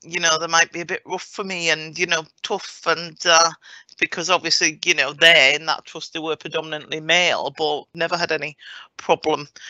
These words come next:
But I suppose I've seen it another side as well, um, 'cause sometimes I do feel sorry for men, because I think they are in quite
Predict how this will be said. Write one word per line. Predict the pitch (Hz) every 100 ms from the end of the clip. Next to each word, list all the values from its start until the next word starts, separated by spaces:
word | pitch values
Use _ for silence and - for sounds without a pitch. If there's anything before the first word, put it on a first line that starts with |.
| - -
But | 233
I |
suppose | - 349 403
I've | -
seen | 349 302
it | -
another | 254 262 269 320
side | 311 262 233
as | 233 240
well, | 254 254 240 -
um, | 226 220 214 _ _ -
'cause | -
sometimes | - - 262 254
I | 240
do | 262 269
feel | 269 269
sorry | 247 220
for | - 196
men, | 165 - - _ - - -
because | 185 - -
I |
think | 202 233 190
they | 214
are | 214 214 214
in | 208
quite | - 208 196